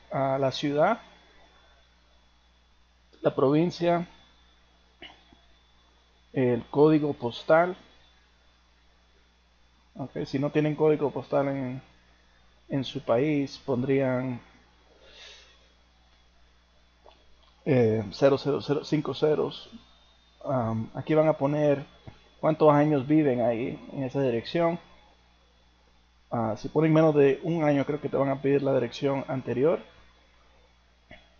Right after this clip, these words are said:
Ok, tu número de teléfono. Ok, miren cómo solo que tiene estrellitas rojas es las que tienes que llenar.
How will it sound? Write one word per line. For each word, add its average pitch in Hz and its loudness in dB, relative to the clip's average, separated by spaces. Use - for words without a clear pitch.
Ok, 127 -8
tu 131 0
número 147 2
de 131 -2
teléfono. 151 0
Ok, 131 -12
miren 139 -6
cómo 135 -6
solo 151 -2
que 156 -8
tiene 151 -2
estrellitas 143 -2
rojas 131 0
es 135 -6
las 127 -8
que 127 -14
tienes 127 -8
que 120 -8
llenar. 127 -2